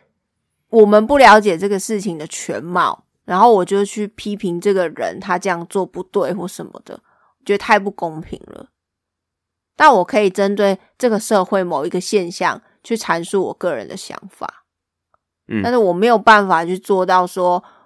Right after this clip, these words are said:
Speaker 1: 我今天这个人他做了什么事情，然后我们来去评断他。
Speaker 2: 嗯。
Speaker 1: 觉得这样很不公平，因为就算是我哈，我也不希望我被别人这样说三道四。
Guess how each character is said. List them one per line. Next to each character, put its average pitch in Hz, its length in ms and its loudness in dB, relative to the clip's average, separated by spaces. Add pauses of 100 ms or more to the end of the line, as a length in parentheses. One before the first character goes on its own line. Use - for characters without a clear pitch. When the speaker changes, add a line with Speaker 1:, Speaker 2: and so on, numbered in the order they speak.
(120)
Speaker 1:
我 180 320 0
今 208 200 -4
天 202 380 -2 (240)
这 214 260 2
个 170 160 -4 (180)
人 82 380 -8 (160)
他 - 180 0
做 208 280 0
了 180 80 -6
什 160 160 -12
么 131 60 -14
事 175 240 -10
情， - 280 -14 (260)
然 170 120 -10
后 170 80 -8
我 - 20 -10
们 160 120 -10
来 135 180 -6
去 - 180 -20 (100)
评 - 340 -14
断 - 260 -2
他。 - 360 -20
Speaker 2:
嗯。 101 260 -8 (120)
Speaker 1:
觉 - 100 -4
得 202 40 0
这 226 100 2
样 196 140 4
很 151 100 -8
不 175 140 -10
公 160 220 -10
平， 170 100 -10
因 254 60 -4
为 262 100 2
就 240 160 -2
算 220 180 0
是 226 140 -2
我 175 300 0
哈， 156 180 -4
我 170 140 -2
也 202 100 -2
不 190 180 -6
希 185 200 -6
望 180 260 0 (380)
我 175 160 -4
被 220 160 2
别 185 240 -2
人 170 160 -10
这 175 80 -6
样 175 120 -4
说 165 240 -10
三 90 280 -16
道 - 240 -12
四。 - 320 -20